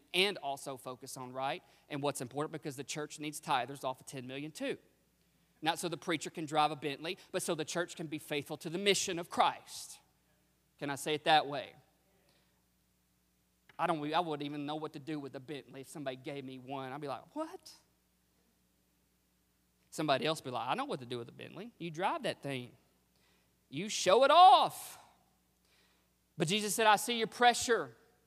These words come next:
I'm aware of it. I see you." But here's what he also goes on to tell them, the church at Philadelphia. He said, "I'm coming soon. And what I need you to do is hold on to victory.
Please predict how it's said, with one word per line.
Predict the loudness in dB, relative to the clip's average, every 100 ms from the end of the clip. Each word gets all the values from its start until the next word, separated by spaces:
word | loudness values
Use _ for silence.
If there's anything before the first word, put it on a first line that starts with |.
| _ _ _ _ -2
I'm | 0
aware | 2 4 4
of | 4 2
it. | 6
I | 6
see | 6 0 0
you." | 0 0
But | 0
here's | 0 0
what | 0
he | -6 0
also | 0 0 -6
goes | -4 -4
on | -6
to | -6
tell | -6 -4
them, | -4 -10 _ _ _
the | -10
church | -8 -8
at | -10
Philadelphia. | -10 -8 -6 -8 -8 -14 -14 _ _
He | -14
said, | -10
"I'm | -8 -10
coming | -12 -14 -12 -12
soon. | -12 -12 -14 -20 -20 _ _ _ _ _ -12
And | -2
what | 0
I | 0
need | 0 -4
you | -8
to | -12
do | -10 -10
is | -12
hold | -8 -8 -8
on | -12 -12 -16 -20 _ _ _ _ _ -18
to | -14
victory. | -14 -16 -18 -20 -20 -20